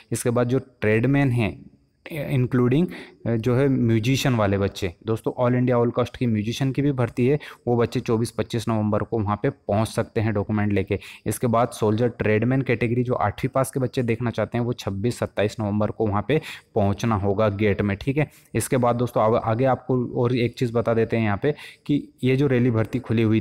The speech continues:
थी, इसका भी हम आपको बता दें इसमें कौन कौन सी ट्रेड थी। सोल्जर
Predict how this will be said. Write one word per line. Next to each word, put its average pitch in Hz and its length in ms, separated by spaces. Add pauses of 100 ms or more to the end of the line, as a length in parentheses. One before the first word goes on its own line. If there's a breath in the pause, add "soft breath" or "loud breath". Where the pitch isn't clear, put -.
(120)
थी, 135 80
इसका 131 320
भी 123 140
हम 117 180
आपको 110 200
बता 110 180
दें 123 140
इसमें 127 200
कौन 113 180
कौन 120 160
सी 123 100
ट्रेड 110 380
थी। 135 60
सोल्जर 113 360